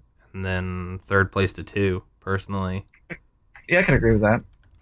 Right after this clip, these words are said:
Speaker 1: 'Cause, I mean, it's, it's, you know, just 'cause, like, J-, as much as Sten and Jean are shitty dudes, they're, like, cooler characters and have, they each have their own story arcs, and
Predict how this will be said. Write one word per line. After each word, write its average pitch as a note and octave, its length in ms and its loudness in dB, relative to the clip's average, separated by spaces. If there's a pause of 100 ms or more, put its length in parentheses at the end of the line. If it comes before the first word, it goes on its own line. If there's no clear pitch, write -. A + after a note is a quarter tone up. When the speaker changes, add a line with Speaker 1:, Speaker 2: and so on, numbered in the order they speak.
(500)
Speaker 1:
'Cause, G2 140 -2
I G2 80 4
mean, G2+ 400 4
it's, - 440 -4
it's, - 380 -6
you A#2 120 4
know, G#2 360 4 (400)
just - 420 -10
'cause, A2+ 280 0 (840)
like, A2+ 260 0
J-, G#2 260 -6 (180)
as B2+ 160 2
much D3+ 260 4
as C3 160 6
Sten A2 500 4
and G2+ 220 -4
Jean G2 600 4
are F#2 280 2
shitty G#2 500 4
dudes, G2 440 0
they're, A2 180 6
like, B2 220 4
cooler G#2+ 360 6
characters G#2 640 4
and G2 100 2
have, F#2+ 300 2
they G2+ 80 0
each G#2 160 2
have G2+ 160 4
their F#2+ 160 6
own F#2+ 200 2
story F#2+ 380 4
arcs, F#2 460 4
and F2 340 -6